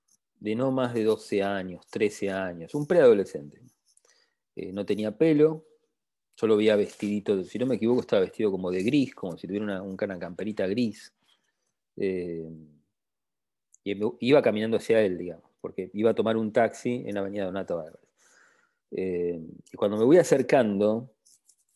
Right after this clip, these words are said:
lo noté muy pelado, no tenía, no tenía, por ejemplo, no tenía cejas, no tenía, no,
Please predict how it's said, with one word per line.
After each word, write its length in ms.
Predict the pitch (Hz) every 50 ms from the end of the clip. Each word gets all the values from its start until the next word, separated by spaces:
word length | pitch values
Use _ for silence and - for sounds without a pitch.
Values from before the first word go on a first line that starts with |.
| _ _ _ _ _ _ _ _ _ _ _ _ _ _ _ _ _ _ _
lo 140 | - 123 123
noté 260 | 123 120 120 156 147
muy 220 | 143 160 170 151 117
pelado, 440 | 90 110 101 98 87 85 87 85
no 100 | 98 110
tenía, 600 | 107 113 113 120 117 113 107 101 95 90 85 - _ _ _ _ _ _ _
no 140 | 104 107 104
tenía, 280 | 101 110 107 113 107 101
por 140 | 104 98
ejemplo, 540 | 95 92 - 113 110 104 98 104 101 92 92
no 100 | 95 104
tenía 180 | 92 98 95 92
cejas, 420 | - - 139 135 135 - 101 95
no 80 | 92 90
tenía, 220 | 90 87 95 95
no, 160 | 95 95 98